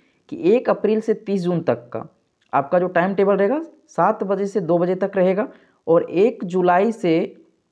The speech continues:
यहाँ पे देखिए फ्रेंड्स, एक जुलाई से तीस मार्च तक आपका जो टाइम रहेगा यहाँ पे,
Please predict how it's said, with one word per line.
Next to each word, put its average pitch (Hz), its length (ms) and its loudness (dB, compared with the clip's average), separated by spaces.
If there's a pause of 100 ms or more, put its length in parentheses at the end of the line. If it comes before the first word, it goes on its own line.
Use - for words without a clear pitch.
(720)
यहाँ 165 300 0
पे 196 80 0
देखिए 170 220 0
फ्रेंड्स, 170 340 -6 (120)
एक 202 260 -2
जुलाई 175 380 2
से 196 120 -2
तीस 202 360 -6
मार्च 170 300 -2
तक - 200 -2 (400)
आपका 143 300 0
जो 175 120 2
टाइम 170 340 -2
रहेगा 165 300 4
यहाँ 135 240 0
पे, 175 240 -4